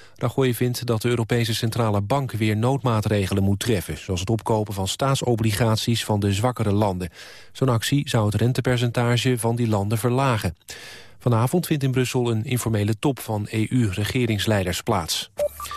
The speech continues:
De marechaussee krijgt steeds meer meldingen over agressie aan boord van vliegtuigen. Dit jaar zijn al tien agressieve passagiers doorgestuurd naar justitie. Net zoveel als in heel tweeduizend elf.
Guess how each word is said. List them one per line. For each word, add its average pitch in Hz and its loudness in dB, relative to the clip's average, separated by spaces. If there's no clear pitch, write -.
De 143 2
marechaussee 147 2
krijgt 113 -2
steeds 156 0
meer 135 2
meldingen 139 0
over 123 0
agressie 151 0
aan 123 0
boord 131 2
van 117 -2
vliegtuigen. 98 -2
Dit 123 -2
jaar 123 2
zijn 117 2
al 104 0
tien 156 0
agressieve 127 0
passagiers 117 0
doorgestuurd 123 0
naar 107 0
justitie. 120 0
Net 160 2
zoveel 135 2
als 127 -2
in 123 0
heel 139 0
tweeduizend 110 -2
elf. 135 -2